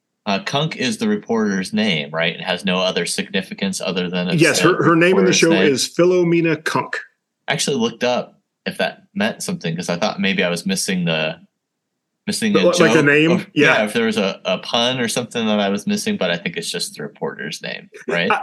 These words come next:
Speaker 2: I think it's just meant to sound academic.
Speaker 1: Okay.
Speaker 2: <laughs> Philomena Kunk sounds like someone that
Speaker 1: does.
Speaker 2: is educated.
Speaker 1: It does, yeah. Um, I guess the only other thing I would add was, in order to get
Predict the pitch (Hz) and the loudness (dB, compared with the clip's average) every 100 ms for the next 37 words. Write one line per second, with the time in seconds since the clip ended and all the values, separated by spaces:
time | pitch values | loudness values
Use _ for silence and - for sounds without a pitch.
0 | 220 - 349 330 262 240 151 185 190 170 | 2 4 2 4 2 4 4 2 2 0
1 | 151 - 170 160 156 151 151 139 123 127 | 0 2 2 2 2 0 0 2 4 4
2 | 113 - - - _ _ _ _ _ _ | 2 -2 -10 -18 _ _ _ _ _ _
3 | - 214 - - - - - - - 196 | -6 -4 -6 -12 -16 -16 -16 -8 2 4
4 | 220 202 190 165 - 175 170 - - 160 | 4 4 4 2 2 2 2 0 2 4
5 | 180 170 147 151 147 - - - 143 139 | 4 4 4 4 0 -6 -6 0 2 2
6 | 139 131 120 127 117 - - 156 143 143 | 2 4 4 2 0 -4 2 4 4 2
7 | 113 107 - _ _ _ _ - 107 110 | 0 -2 -10 _ _ _ _ -6 -2 0
8 | 87 78 - 92 80 71 _ _ _ _ | 0 -2 -2 0 0 -4 _ _ _ _
9 | - 92 90 80 82 - _ _ _ _ | -4 0 0 -2 -6 -12 _ _ _ _
10 | _ 120 120 139 - - 120 123 123 117 | _ -6 -2 -4 -4 -4 -2 0 0 0
11 | 117 98 110 98 90 87 87 - 85 82 | -2 0 0 0 0 -2 -4 -6 -4 -2
12 | 80 - - _ _ _ - 104 113 131 | -2 -4 -8 _ _ _ -6 -2 -2 -2
13 | 127 117 117 - | -2 -2 -2 -4